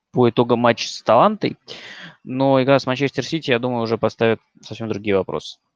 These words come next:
Но не исключаю, что он останется, и что, м, вот эта схема с тройкой центральных защитников, э, действительно чуть продлит ему жизнь, но я не думаю, что, м,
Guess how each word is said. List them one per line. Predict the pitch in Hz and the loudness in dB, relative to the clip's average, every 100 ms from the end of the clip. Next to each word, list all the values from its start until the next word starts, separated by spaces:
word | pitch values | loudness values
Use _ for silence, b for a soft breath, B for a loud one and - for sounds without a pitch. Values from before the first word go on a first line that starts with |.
| _ _ _ _ _ _ _ _ _ _ _ _ _ _ B B B B B | _ _ _ _ _ _ _ _ _ _ _ _ _ _ B B B B B
Но | 147 170 170 | 2 4 6
не | 160 | 4
исключаю, | 151 147 165 156 | 0 0 4 4
что | - 127 | 2 -2
он | 123 | 0
останется, | 110 - 110 147 - - - | 0 0 -2 -2 -8 -12 -12
и | - 123 | -8 -6
что, | - - 113 110 110 110 107 107 | -6 -2 2 4 6 6 4 0
м, | 104 101 101 | -6 -10 -10
вот | 95 104 | -6 -4
эта | 110 110 | -4 -6
схема | - 107 101 | -4 -4 -2
с | |
тройкой | 110 107 - | -2 -2 -4
центральных | 127 113 101 101 | -8 -2 -2 -2
защитников, | 107 - 120 - 107 - 104 - - | -4 -4 -8 -12 -10 -6 -6 -8 -4
э, | 104 104 101 98 | 0 2 2 0
действительно | 107 - 117 107 107 101 98 b b b b _ _ - | -4 -8 -8 -6 -6 -4 -6 b b b b _ _ -6
чуть | - 156 - | -2 0 2
продлит | 123 120 117 104 | 2 6 4 2
ему | 110 107 | 0 2
жизнь, | 127 185 180 | 2 0 0
но | 143 131 127 | -2 -2 0
я | 123 123 | 0 0
не | 123 | -2
думаю, | 120 123 117 113 | -2 -2 -2 -2
что, | - - - 110 107 107 104 101 | -4 -6 0 4 4 4 2 0
м, | 92 76 52 | -6 -12 -16